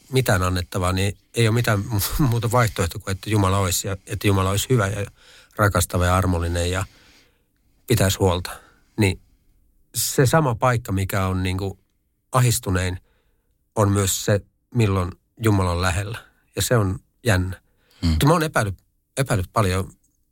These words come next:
Speaker 1: niinku, uskon polttoainetta on epäily. Mutta kun uskon vastakohta ei ole epäusko, vaan epätoivo.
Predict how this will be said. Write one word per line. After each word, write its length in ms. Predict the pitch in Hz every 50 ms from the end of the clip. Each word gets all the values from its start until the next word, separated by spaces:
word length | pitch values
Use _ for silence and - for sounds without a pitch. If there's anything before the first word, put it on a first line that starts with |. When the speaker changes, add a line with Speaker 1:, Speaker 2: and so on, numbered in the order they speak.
| _ -
Speaker 1:
niinku, 280 | 143 139 131 - 113 104 - - - - - _ _ _ - - - _ - _ _ _ _ _ _ _ _ _ _ _ _ _ _ _ _ _ -
uskon 380 | 190 202 - - - 123 113 -
polttoainetta 720 | - - - 170 147 120 - - 98 95 92 90 - 104
on 80 | 98 110
epäily. 380 | 110 104 - - 85 - - - - - - _ _ _ _ _ _ _
Mutta 160 | - 131 120 -
kun 180 | - - -
uskon 300 | 208 - - - 113 110
vastakohta 480 | 131 156 - - 117 - 104 85 - 85
ei 220 | - 120 110 107
ole 100 | 101 98 - -
epäusko, 540 | 123 113 - 90 - - - - - - - _ _ _ _ -
vaan 180 | 107 98 95
epätoivo. 580 | - 110 90 104 92 - 101 95 90 90 95